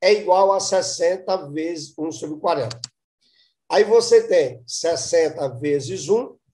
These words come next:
multiplicando aqui vai dar sessenta sobre quatro. Cancela um zero de cada, ou divide todo mundo por dez,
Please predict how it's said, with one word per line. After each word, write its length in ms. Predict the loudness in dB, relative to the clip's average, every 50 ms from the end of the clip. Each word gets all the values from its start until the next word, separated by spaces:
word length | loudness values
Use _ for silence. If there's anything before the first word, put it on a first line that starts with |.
| _ _ _ _ _ _
multiplicando 680 | -10 -8 -8 -8 -10 -14 -14 -14 -14 -8 -4 -2 -2 -2
aqui 200 | -2 -4 -6 -8
vai 220 | -6 -4 -4 -4 -2
dar 280 | -2 -4 -6 -6 -10 -16 _ _ _ _
sessenta 580 | -16 -6 -2 -2 -2 -2 -2 -2 -2 -4 -4 -4
sobre 260 | -4 -2 -2 -2 -2
quatro. 400 | -2 -4 -4 -4 -6 -10 -16 -20 _ _ _ _ _ _ _ _ _ _
Cancela 640 | 2 4 4 4 2 0 2 2 4 4 4 2 0
um 60 | -2
zero 320 | -2 0 0 0 -2 -4
de 120 | -6 -8 -8
cada, 400 | -2 0 2 2 2 2 2 4
ou 280 | 6 6 8 6 6 4
divide 460 | -2 -8 -12 -12 -12 -14 -12 -12 -14
todo 420 | -14 2 4 6 6 6 4 2
mundo 340 | -2 -4 -4 -4 -4 -6 0
por 220 | 4 4 4 6 6
dez, 540 | 4 4 4 2 0 -6 -12 -14 -18 _